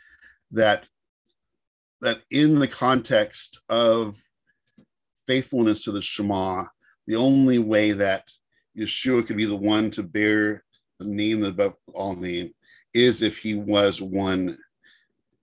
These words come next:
in union with the God of Israel, that he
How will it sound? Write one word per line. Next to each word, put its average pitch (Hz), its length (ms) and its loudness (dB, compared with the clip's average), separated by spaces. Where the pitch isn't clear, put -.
in 113 200 2
union 104 500 2
with 90 120 -4
the 95 80 -8
God 92 240 -2
of 87 100 -8
Israel, 87 460 -6
that 85 100 -12
he 101 280 -6